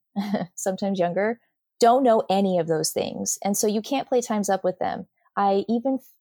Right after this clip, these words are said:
I even cull for the ones that I think they'll know, and they get them. They literally did this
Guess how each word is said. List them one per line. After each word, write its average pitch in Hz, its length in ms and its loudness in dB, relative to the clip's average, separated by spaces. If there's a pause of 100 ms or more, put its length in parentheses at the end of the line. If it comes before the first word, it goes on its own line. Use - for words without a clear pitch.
I 190 60 2
even 226 260 0
cull 202 640 0 (280)
for 202 400 0 (300)
the 214 100 2
ones 202 280 0
that 202 100 0
I 196 80 2
think 220 420 -4
they'll 185 180 0
know, 180 480 0 (340)
and 226 140 2
they 220 240 2
get 233 240 0
them. 160 380 -4
They 190 100 2
literally 208 380 0
did 175 200 -2
this - 360 -2